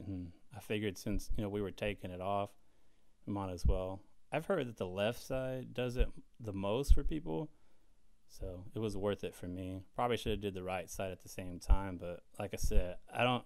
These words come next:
<laughs> I don't have a stock exhaust, so I don't hear a lot of things. I may have heard it before, and it didn't bother me, but I definitely don't hear little things like that now. But kinda like the spark plugs. If we're gonna be taking stuff apart and doing things and filming it,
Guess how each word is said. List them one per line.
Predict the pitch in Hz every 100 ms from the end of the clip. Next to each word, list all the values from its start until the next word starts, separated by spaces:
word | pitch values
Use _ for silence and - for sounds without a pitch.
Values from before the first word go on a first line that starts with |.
| -
<laughs> | -
I |
don't | - 117
have | 110
a | 113
stock | - 120 104 -
exhaust, | 92 101 101 95 87
so | 101
I | 92 113
don't | 107
hear | 95 95
a | 90
lot | 92 98 101
of | 98 -
things. | 98 92 92 - - - -
I | 120
may | 120
have | 104
heard | 107 104
it | 87
before, | 87 - 107 107 98 - - - - - - - -
and | 101
it | 98
didn't | 95 92
bother | 98 104 98 90
me, | 87 87 -
but | 90 - - -
I | 107
definitely | - 107 - 98
don't | 87 80
hear | 98
little | 92 90 87
things | 92 90 85
like | 92 -
that | 95 85 107
now. | 95 92 95 -
But | 92 - - - - - - - - -
kinda | 107 113
like | 107
the | 107
spark | - 101 104
plugs. | - 87 85 -
If | 113
we're |
gonna | 113 110
be | 107
taking | 113 104 98
stuff | 107 98
apart | - 101 101 104 87
and | 95
doing | 101 101
things | 98 98 101 101 92
and | 90
filming | - 95 95 92
it, | 90